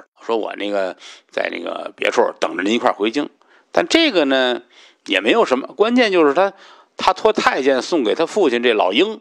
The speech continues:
送了一只鹰，啊，拿来了，打开一瞧，这鹰要死。康熙很愤怒，认为这是对自己的诅咒。那你看送老鹰死的，就把所有的儿子都叫来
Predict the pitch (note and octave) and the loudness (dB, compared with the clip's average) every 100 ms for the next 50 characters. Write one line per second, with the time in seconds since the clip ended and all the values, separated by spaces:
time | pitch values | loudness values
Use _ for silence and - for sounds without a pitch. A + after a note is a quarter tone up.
0 | _ - F3 D#3+ C3+ G3 G#3+ A3+ G#3+ _ | _ -6 0 2 2 0 0 -2 -6 _
1 | _ _ _ A#2+ C3 B2+ D3+ D3+ C#3+ - | _ _ _ -2 0 0 0 0 -4 -2
2 | G2+ D3 C3 C#3+ C#3 C#3+ E3+ D3 - - | -2 -2 -2 -2 -2 -2 -2 -2 -4 -8
3 | F2 A#2+ - _ _ - A#2 A2 B2 A2+ | -6 -8 -10 _ _ -8 -6 -4 -4 -4
4 | G2+ E2 E3+ A2+ F2+ _ _ _ _ F3+ | -4 -2 -4 -4 -14 _ _ _ _ 2
5 | F3+ D#3 D3+ C#3+ C3+ D3+ B2+ B2+ G2+ B2 | 4 2 2 0 2 -2 -2 -6 -4 0
6 | B2 - _ _ _ - - F#2+ C#3 A#3+ | 0 -2 _ _ _ -6 -2 2 4 2
7 | - _ _ _ _ _ - D#3 F3+ D#3+ | -2 _ _ _ _ _ -2 -2 -2 -8
8 | C3+ A3+ A3+ A#3 F3+ A#2 A#2+ G3+ G#3+ - | -8 -8 -8 -10 -4 -4 -4 -6 -10 -14
9 | F2+ E2 D#3 - _ _ _ - C3 B2+ | -6 -4 -4 -6 _ _ _ -2 2 2
10 | B2 - E3+ D#3+ B2 B2+ A#2 B2+ A#2+ C3 | 2 2 2 2 2 2 2 0 2 2
11 | G2+ - | 0 -6